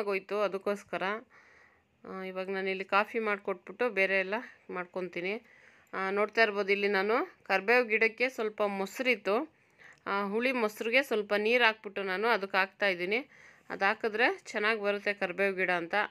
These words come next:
ಹಾಗೆ ನಾನು ಇವತ್ತು ರಂಗೋಲಿನ ಇದನ್ನು ಬಿಡಿಸಿದ್ದೀನಿ. ಹಾಗೆ ಇಲ್ಲಿ ನೋಡ್ತಾ ಇರ್ಬೋದು, ಸ್ವಲ್ಪ ನೀರು ಕಡಿಮೆ ಆಗೋಯ್ತು ಇವತ್ತು. ಆ, ಇನ್ನೊಂದು ಸ್ವಲ್ಪ ನೀರು ಹಾಕ್ಬೇಕಿತ್ತು, ಯಾಕೆಂದರೆ ನಾನು ಫುಲ್ಲು ಸ್ವಲ್ಪ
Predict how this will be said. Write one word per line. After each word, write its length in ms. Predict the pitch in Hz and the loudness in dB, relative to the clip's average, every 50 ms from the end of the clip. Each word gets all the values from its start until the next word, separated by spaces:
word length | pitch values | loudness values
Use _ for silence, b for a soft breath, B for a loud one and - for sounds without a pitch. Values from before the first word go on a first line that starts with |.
| - 180 | -6 -10
ಹಾಗೆ 200 | 185 190 190 196 | -8 -4 -2 -2
ನಾನು 220 | 196 196 190 190 190 | -2 -2 -2 -2 -2
ಇವತ್ತು 300 | 185 185 185 - 233 240 | -2 -4 -4 -2 -2 0
ರಂಗೋಲಿನ 500 | 220 190 180 185 196 196 190 190 202 220 247 277 208 | 0 0 0 -2 -2 -2 -2 0 0 -2 -2 -2 -4
ಇದನ್ನು 220 | 180 180 185 180 | -6 -6 -6 -6
ಬಿಡಿಸಿದ್ದೀನಿ. 580 | 175 180 170 - - 208 202 180 180 180 208 233 262 b b b b b b b b b b b b - | -6 -8 -8 -8 -8 -6 -4 -4 -2 -2 -2 -4 -4 b b b b b b b b b b b b -8
ಹಾಗೆ 160 | 220 220 233 226 | -2 0 0 2
ಇಲ್ಲಿ 120 | 226 220 214 | 2 2 0
ನೋಡ್ತಾ 220 | 220 220 - 220 | 0 0 2 0
ಇರ್ಬೋದು, 380 | 214 208 196 208 196 220 240 262 269 | 0 2 0 -2 0 0 -2 -2 -2
ಸ್ವಲ್ಪ 260 | - 233 220 220 220 226 | -2 -2 -2 0 0 0
ನೀರು 260 | 226 220 233 254 277 285 - | 2 2 2 2 2 2 4
ಕಡಿಮೆ 260 | 220 196 196 214 226 | 2 4 4 4 4
ಆಗೋಯ್ತು 360 | 226 220 196 196 185 190 185 185 | 4 4 2 0 -4 -6 -8 -8
ಇವತ್ತು. 300 | 175 170 170 - 190 202 214 226 - B B B B B B B B B B B _ - | -8 -8 -8 -6 -4 -4 -4 -6 -10 B B B B B B B B B B B _ -12
ಆ, 140 | 190 190 185 185 | -10 -8 -6 -4
ಇನ್ನೊಂದು 260 | 208 226 247 247 226 226 | -2 0 0 0 0 0
ಸ್ವಲ್ಪ 200 | 233 220 220 220 | -4 -4 -2 -2
ನೀರು 260 | 214 208 214 226 220 | 0 2 4 4 4
ಹಾಕ್ಬೇಕಿತ್ತು, 600 | 202 190 208 - _ - 214 214 - 190 - 226 | 4 2 2 0 _ -4 -4 -4 -6 -6 -2 0
ಯಾಕೆಂದರೆ 340 | 226 202 202 220 214 214 208 | 0 0 0 0 0 0 0
ನಾನು 220 | 202 202 196 202 | 0 0 -2 -4
ಫುಲ್ಲು 380 | 202 - - - 220 233 240 262 | -6 -10 -8 -6 -4 -2 -2 -2
ಸ್ವಲ್ಪ 260 | 254 233 202 196 - | -2 -2 -2 0 0